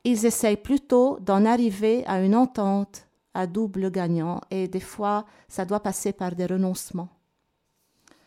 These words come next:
Donc, renoncer parfois ou de, de donner son avis si cela est un facteur de discorde et non, et non de paix. Un autre secret pour une vie conjugale heureuse, c'est la confiance réciproque.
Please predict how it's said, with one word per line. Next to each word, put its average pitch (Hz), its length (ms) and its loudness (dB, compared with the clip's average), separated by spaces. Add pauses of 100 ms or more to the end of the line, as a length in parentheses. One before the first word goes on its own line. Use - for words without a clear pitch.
(320)
Donc, 151 160 -12 (340)
renoncer 208 520 -2
parfois 202 500 -4
ou 185 80 -6
de, 170 320 -10
de 185 140 -6
donner 185 320 0
son 190 200 -6
avis 190 420 -4
si 202 200 -10
cela 190 500 -6
est - 140 -12
un 185 100 -4
facteur 185 560 -8
de 180 100 -6
discorde 185 640 -6
et 180 60 -6
non, 196 180 -2 (280)
et - 80 -4
non 196 140 0
de 185 100 -2
paix. 180 320 -12 (1040)
Un 240 100 8
autre 339 260 4
secret 269 460 0
pour 240 160 -2
une 214 140 4
vie 208 160 0
conjugale 202 640 -2
heureuse, 220 420 2
c'est - 200 -6
la 190 140 -2
confiance 247 580 2
réciproque. - 800 -10